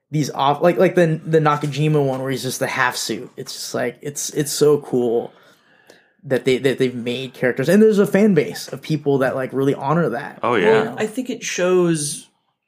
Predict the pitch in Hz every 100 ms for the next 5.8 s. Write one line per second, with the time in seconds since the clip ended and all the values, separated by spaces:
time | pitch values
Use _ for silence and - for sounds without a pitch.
0 | _ _ - 165 156 175 151 143 135 143
1 | 143 143 127 139 131 127 - _ _ _
2 | _ _ - 180 190 185 151 135 147 143
3 | 165 143 185 185 - 170 170 143 151 143
4 | 147 143 143 139 147 143 151 156 147 139
5 | 135 131 156 147 147 139 - -